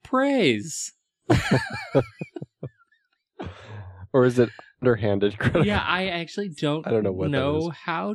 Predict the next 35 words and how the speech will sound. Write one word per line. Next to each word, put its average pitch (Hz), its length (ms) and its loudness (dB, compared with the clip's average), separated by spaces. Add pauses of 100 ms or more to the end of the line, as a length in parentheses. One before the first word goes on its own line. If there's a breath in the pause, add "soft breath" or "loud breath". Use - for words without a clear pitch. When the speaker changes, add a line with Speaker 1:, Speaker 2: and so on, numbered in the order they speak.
Speaker 1:
to 262 160 -8 (180)
think 302 360 -8
about 123 500 -2
that, 120 300 -2
but 127 220 -4
it, 139 340 -4
uh, 123 320 0
it's, 123 440 -6
uh, 120 240 -2
Julie 156 280 -2
Delpy 131 480 -2
is, 110 440 -4 (160)
uh, 92 300 -8 (680 loud breath)
uh, 60 140 -10
very 127 300 4
cute, 95 380 -4 (160)
and 104 220 0
she 135 160 0
wrote 147 240 6
it 147 140 2
and 104 280 0
directed 131 400 -2
it 139 200 0 (120)
and 110 320 -2
stars 113 380 -2
in 104 100 -2
it, 101 160 -4 (160)
and, 95 520 -10
um, - 640 -14 (640)
Chris 208 260 2
Rock, 247 340 -2
you 220 80 0
know, 214 200 0
I, 196 320 0 (120)
I, 202 280 -2